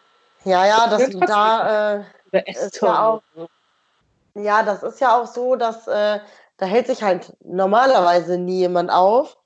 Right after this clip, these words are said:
Speaker 1: Aber gerade am ersten Mai, äh, die ganzen Leute, die da mit ihren, äh, Karren unterwegs sind, die sind ja dann genau da.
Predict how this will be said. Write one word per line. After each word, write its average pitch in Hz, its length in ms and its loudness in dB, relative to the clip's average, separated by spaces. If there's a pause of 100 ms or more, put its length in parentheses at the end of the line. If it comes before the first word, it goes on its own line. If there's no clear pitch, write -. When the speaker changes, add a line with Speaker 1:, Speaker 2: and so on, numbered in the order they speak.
(420)
Speaker 1:
Aber 185 220 -2
gerade 220 460 0
am 220 140 -2
ersten 202 400 -4
Mai, 214 480 -2 (160)
äh, 190 360 0
die 185 100 -8
ganzen 202 280 -2
Leute, 202 280 2
die 185 120 -4
da 190 100 2
mit 185 180 -4
ihren, 190 400 -2
äh, 180 280 2
Karren 214 520 -2
unterwegs 196 600 -2
sind, 190 260 -2
die 196 220 -2
sind 190 220 -4
ja 175 160 2
dann 156 360 -2
genau 147 380 -2
da. 139 420 -2